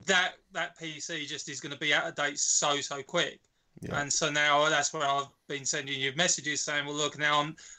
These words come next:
Speaker 1: rather looking at a four hundred pound P C, which was an insane price." I mean, you know, it's a G T X ten seventy in it, for,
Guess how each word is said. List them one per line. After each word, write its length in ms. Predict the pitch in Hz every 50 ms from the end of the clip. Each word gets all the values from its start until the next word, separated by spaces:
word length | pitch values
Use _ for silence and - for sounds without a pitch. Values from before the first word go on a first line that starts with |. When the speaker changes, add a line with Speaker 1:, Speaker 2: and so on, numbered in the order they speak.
| _ -
Speaker 1:
rather 220 | 165 151 151 147
looking 260 | 151 151 143 - 151
at 120 | 143 147 -
a 40 |
four 200 | - - 165 151
hundred 220 | 147 143 143 139 -
pound 260 | 185 196 190 180 -
P 180 | - 151 156 143
C, 220 | - 165 156 147
which 160 | 156 151 -
was 240 | 160 151 _ - - - -
an 180 | 175 165 165 - -
insane 480 | 208 175 165 - - 285 269 220 170 -
price." 380 | - - 185 165 147 131 -
I 60 | 160 156
mean, 140 | 151 147 143 165 - -
you 140 | 170 175 165
know, 60 | 143
it's 140 | 139 - -
a 60 | 160
G 160 | - 185 175
T 120 | - 170 165
X 140 | 165 -
ten 160 | - 165 156 139
seventy 440 | 131 160 160 160 - 147 147 147
in 100 | 139 147
it, 120 | 156 - -
for, 140 | - 151